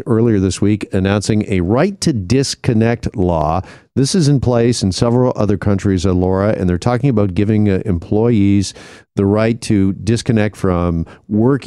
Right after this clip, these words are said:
emails, texts, and phone calls outside of quote-unquote, uh, business hours.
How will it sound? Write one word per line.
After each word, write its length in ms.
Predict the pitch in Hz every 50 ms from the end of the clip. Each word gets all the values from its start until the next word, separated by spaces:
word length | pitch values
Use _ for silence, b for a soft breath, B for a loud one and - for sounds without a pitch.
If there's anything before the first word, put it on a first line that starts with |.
| - -
emails, 840 | 131 120 120 120 117 110 107 107 107 107 107 104 104 104 95 - -
texts, 440 | - - 113 110 107 - - -
and 120 | 90 87 82
phone 300 | - - 107 104 104 95
calls 580 | - 101 101 98 95 92 92 92 92 87 - - - -
outside 640 | 104 95 - - - 104 101 101 101 101 101 98 98
of 320 | - - 90 87 82 -
quote-unquote, 720 | - - 107 95 92 85 - - 101 92 90 90 82 -
uh, 140 | 87 82 82
business 420 | 76 78 104 101 104 113 98 - -
hours. 440 | 80 76 78 78 80 85 90 -